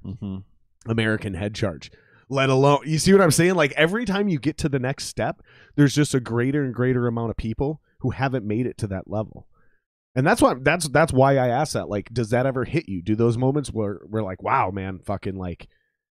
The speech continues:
Speaker 1: I've made it a lot farther than maybe," and I'm not saying maybe you shouldn't have made it that far.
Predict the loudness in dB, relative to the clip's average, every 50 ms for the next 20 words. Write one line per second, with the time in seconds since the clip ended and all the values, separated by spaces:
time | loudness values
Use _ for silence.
0 | _ _ _ _ _ _ -6 -4 0 2 2 2 2 2 0 0 -4 -4 -6 -4
1 | -4 -6 -6 _ -6 -4 -2 0 0 -2 -2 -4 -6 -6 -6 -6 -6 -6 -8 -10
2 | -14 -14 -12 -8 -4 -2 0 0 0 0 0 -2 -2 -4 _ _ _ -4 -2 -2
3 | -2 0 -2 -2 -2 -2 0 2 2 4 4 4 2 2 0 -4 _ _ _ _
4 | _ _ _ _ -8 -4 -4 -2 -2 -4 -6 -6 -6 -2 0 0 0 2 0 -2
5 | 0 0 0 0 -2 -4 -6 -8 -10 -10 -8 -6 -6 -6 -6 -10 -18 -20